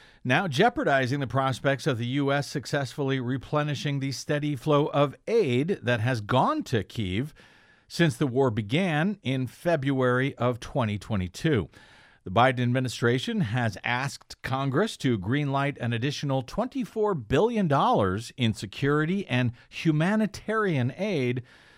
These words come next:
to Ukraine, but Republicans who control the U S House have all but ignored that request as Ukrainian men and women and children are slaughtered.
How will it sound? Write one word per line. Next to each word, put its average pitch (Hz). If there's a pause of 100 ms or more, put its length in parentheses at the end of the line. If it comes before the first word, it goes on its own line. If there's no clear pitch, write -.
(360)
to 156
Ukraine, 165
but 139 (100)
Republicans 147
who 127
control 233
the 190
U 107
S 87
House 95
have 117
all 113
but 131
ignored 160 (100)
that 117
request 180
as 143 (500)
Ukrainian 123
men 147
and 82
women 139
and 85
children 127
are 80
slaughtered. 143